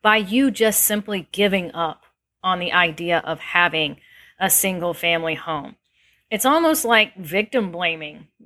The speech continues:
Like, you know, I've talked before about my decision to strategically quit my real estate search.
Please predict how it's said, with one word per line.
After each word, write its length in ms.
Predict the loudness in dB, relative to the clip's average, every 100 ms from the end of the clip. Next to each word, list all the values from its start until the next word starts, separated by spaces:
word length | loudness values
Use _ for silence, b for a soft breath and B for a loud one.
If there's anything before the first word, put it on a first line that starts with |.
| _
Like, 380 | -6 2 2 0
you 420 | -16 -16 -16 -20 _ _ -20 _ b b b 2
know, 60 | 2
I've 80 |
talked 300 | 4 0 0
before 520 | -6 -6 -2 0 2 0
about 320 | 0 -2 -2
my 540 | 0 4 6 4 0 -4
decision 580 | -4 -2 -2 -4 -4 -4
to 540 | -6 -6 -6 -8 -8
strategically 760 | -8 -6 -6 -4 -4 -4 -6 -10
quit 280 | -2 -2 -2
my 100 | -6
real 220 | -4 -6
estate 380 | -6 -8 -6 -6
search. 480 | -6 -8 -10 -10